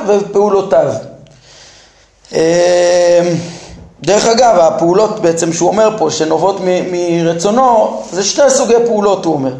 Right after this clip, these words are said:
שהן נובעות מאיתו בלי אמצעי. אחד,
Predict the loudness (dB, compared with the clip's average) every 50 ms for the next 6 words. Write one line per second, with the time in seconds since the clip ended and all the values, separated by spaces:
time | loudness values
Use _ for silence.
0 | -14 -16 -10 -6 -6 -4 -4 -6 -8 -10 -10 -6 -4 -2 0 2 2 2 2 0
1 | -2 -2 -2 -4 0 0 0 0 0 -2 -2 -2 0 0 0 0 0 -2 -2 0
2 | 0 0 2 2 0 -2 -4 -6 -12 -16 -20 -20 -20 -20 -20 -12 _ 0 0 0
3 | 2 2 2 2 2 2 2 2